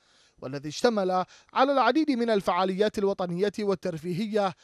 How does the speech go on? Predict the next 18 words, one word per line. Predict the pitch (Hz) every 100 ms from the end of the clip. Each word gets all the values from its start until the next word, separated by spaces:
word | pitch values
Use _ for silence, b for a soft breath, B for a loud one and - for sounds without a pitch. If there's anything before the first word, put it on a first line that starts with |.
| b b
التي | 139 143 -
استقطبت | 151 233 220 202 190 185
الآلاف | 196 196 185 208 240 214
من | 220 220
الزوار | 196 180 175 202 226 214
من | 202
مختلف | 190 - - 240 220
الفئات | 202 208 202 190
العمرية، | 180 156 170 247 185 127 - b
حيث | - 202 175
توجه | 175 170 180 185 214 202
لهم | 220 214 208
طاقم | 233 240 247 220
وزارة | 214 208 196 233 233 226
شؤون | 190 214 247 262
الإعلام | 226 208 185 185 220
المرئي | 214 190 180 233 220
والمسموع | 208 214 226 214 208 220 311